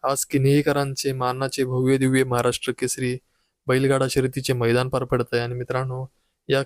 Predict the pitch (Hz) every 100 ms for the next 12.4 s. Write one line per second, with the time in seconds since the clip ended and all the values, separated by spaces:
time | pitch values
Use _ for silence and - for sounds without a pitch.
0 | - 139 139 147 143 139 135 139 123 131
1 | - 131 135 127 127 117 120 143 139 127
2 | 127 120 123 123 131 123 120 135 131 123
3 | 120 - 123 151 _ _ _ _ - 123
4 | 139 139 - 135 131 139 139 135 131 135
5 | 135 131 139 - 131 127 131 127 123 -
6 | 127 131 _ _ _ - 139 135 135 147
7 | 143 135 - 139 135 135 135 - 139 135
8 | 131 - 131 135 127 - _ - 139 131
9 | 139 135 127 135 131 131 127 123 127 -
10 | _ _ _ - - 143 139 143 135 131
11 | - 135 143 143 139 139 143 127 123 143
12 | 131 - 135